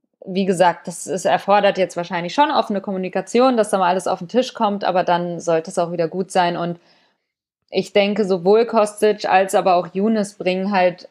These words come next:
also Kostic ist nochmal eine andere Geschichte, das werden wir ja gleich nochmal besprechen, aber, ähm,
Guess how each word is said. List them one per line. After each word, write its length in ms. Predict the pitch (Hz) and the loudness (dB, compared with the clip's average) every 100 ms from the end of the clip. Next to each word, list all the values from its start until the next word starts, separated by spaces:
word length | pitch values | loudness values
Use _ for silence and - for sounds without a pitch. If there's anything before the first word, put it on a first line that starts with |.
| _ | _
also 300 | - 190 170 - - | -2 -2 -2 -8 -2
Kostic 380 | 214 202 208 | 0 2 0
ist 120 | 180 185 | -2 -4
nochmal 220 | 185 170 | -4 -2
eine 80 | 175 | 0
andere 260 | 226 220 208 | 2 2 2
Geschichte, 380 | 196 214 202 190 | 0 -2 -2 0
das 200 | 175 175 | -2 0
werden 160 | 175 | -2
wir 80 | 175 | -2
ja 40 | 170 | -4
gleich 220 | 180 170 | -6 -8
nochmal 160 | 175 | -8
besprechen, 480 | 185 - 247 240 226 | -8 -4 -2 0 -2
aber, 380 | - 185 185 180 | -2 0 0 0
ähm, 260 | 175 175 | 0 -2